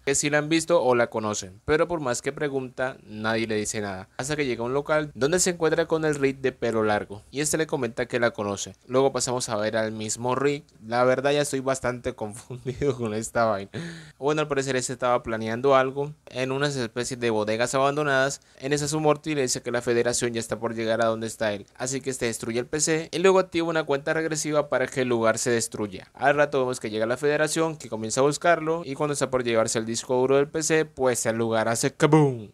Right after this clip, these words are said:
Al rato vemos que aparece Morty en una nave y comienza a dispararle a los bichos de la Federación. Piu, piu, piu, piu, piu, piu. También con él estaba otra chica que resulta ser él, pero ahora se ve diferente. Vemos que el capitán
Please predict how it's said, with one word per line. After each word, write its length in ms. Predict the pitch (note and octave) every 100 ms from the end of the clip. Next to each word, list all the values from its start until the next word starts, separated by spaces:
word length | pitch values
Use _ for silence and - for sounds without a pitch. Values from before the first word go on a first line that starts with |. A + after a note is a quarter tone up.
| -
Al 200 | C3 C3
rato 260 | B2 A#2+
vemos 220 | A2+ A2+
que 60 | -
aparece 280 | A2 A2 B2
Morty 320 | B2 B2 B2+
en 60 | C3+
una 180 | D3+
nave 300 | D#3 D3+ C3+
y 220 | C3+ C3+ C3+
comienza 320 | F3 F#3 F#3
a 20 |
dispararle 560 | E3 - C#3 C3 C3 C3+
a 40 |
los 160 | B2 A2
bichos 300 | B2 C#3+ B2+
de 100 | B2+
la 100 | B2
Federación. 600 | A#2 A2+ A2 A2 F#2+ G2+
Piu, 160 | - F3+
piu, 120 | F#3
piu, 140 | F3
piu, 200 | E3+ D#3
piu, 200 | A2+ B2+
piu. 160 | G#2+ F#2+ -
También 300 | C#3+ F3 E3+
con 120 | E3+
él 80 | D#3+
estaba 300 | D3+ A2+ G#2+
otra 280 | A2 F3 E3+
chica 460 | - D#3+ D#3 D3+ -
que 100 | B2
resulta 380 | B2 A#2+ A#2 A2+
ser 220 | C3+ C#3+
él, 260 | D3+ D#3+ - -
pero 460 | A#2 A#2+ A2+ A#2 -
ahora 360 | A2+ A2 A2+
se 140 | A#2+ G#2+
ve 240 | G#2+ A2
diferente. 600 | A2+ A#2 A2 A#2 C#3 D#3
Vemos 320 | C#3+ C#3 C#3 -
que 60 |
el 100 | A2+
capitán 500 | A2 G#2 A2 C3 D3+